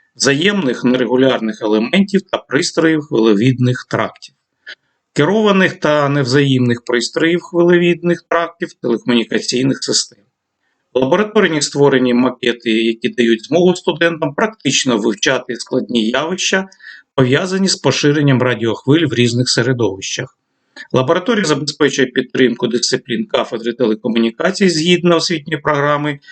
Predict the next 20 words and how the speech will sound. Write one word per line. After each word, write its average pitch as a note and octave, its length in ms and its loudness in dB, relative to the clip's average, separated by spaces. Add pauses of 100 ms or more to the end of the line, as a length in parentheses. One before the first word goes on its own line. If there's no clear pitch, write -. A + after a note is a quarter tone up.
(200)
інженерія C3+ 520 2
та B2+ 120 -4
програмування A#2+ 840 0
інфокомунікацій, C3 1160 -2 (320)
дисципліни B2 760 -2 (100)
електродинаміка C3 1000 -2
та - 120 -4
поширення C3 580 0
радіохвиль. C3 500 -4 (560)
Також G#3+ 380 0
в - 20 2
лабораторії G3 580 2
проводяться E3 600 0
дослідження D3+ 680 0
зі A2+ 160 -2
створення E3+ 760 -2 (400)
пристроїв F#3 600 0
на B2 220 2
основі E3 720 0
метаматеріалів. A#2+ 1040 -2